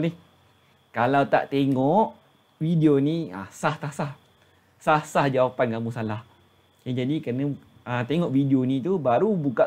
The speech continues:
Google Form yang ada kat Google Classroom tu, kamu jawab, eh. Tu bukti kamu dah tengok video ini. Okey, baiklah. Kita teruskan kepada soalan.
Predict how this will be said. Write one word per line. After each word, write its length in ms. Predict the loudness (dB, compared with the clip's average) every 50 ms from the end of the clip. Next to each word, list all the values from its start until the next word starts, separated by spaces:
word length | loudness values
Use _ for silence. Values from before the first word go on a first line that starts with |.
| 0
Google 240 | 0 0 0 0 0
Form 400 | 0 0 0 2 2 -2 -4 -6 -8 -14 _
yang 160 | -12 -10 -6 -4
ada 160 | -2 0 0 0
kat 240 | 0 2 0 0 0 -2 -8 -20 -20 _ _ _ _
Google 320 | _ 0 4 4 4 4 4
Classroom 480 | 0 -4 -4 -4 -4 -4 -2 -2 0
tu, 160 | 0 0 0 0 -2 -8 -20 _ _ _ _ _ _ _ -6
kamu 160 | -4 -2 -2
jawab, 320 | 0 0 0 0 0 0
eh. 160 | -2 -4 -6 -10 -18 _ _
Tu 80 | -4
bukti 400 | -2 -2 -2 -4 -4 -6 -6 -4
kamu 240 | -2 -4 -4 -4 -4
dah 160 | -4 -4 -4
tengok 160 | -2 -4 -2
video 240 | -2 -2 0 0 -2
ini. 240 | -2 -2 -4 -6 -8 -10 -14 _ _ _ _ _ _ _ _ _ _ _ _
Okey, 400 | -2 -2 0 0 0 0 0 2
baiklah. 400 | 2 0 2 2 0 -2 -4 -8 _ _ _ _ _ _ _ _ _ _ _ _ _ _ _ _ _ _ _ _ _ _ _ _ _ _ _
Kita 320 | -8 -6 -2 -2 -2 -2
teruskan 400 | 0 -2 -2 -2 -2 -2 -2 -2
kepada 320 | -2 -2 -2 -2 -2 -2 -4
soalan. 400 | -6 -8 -8 -4 -2 -2 -2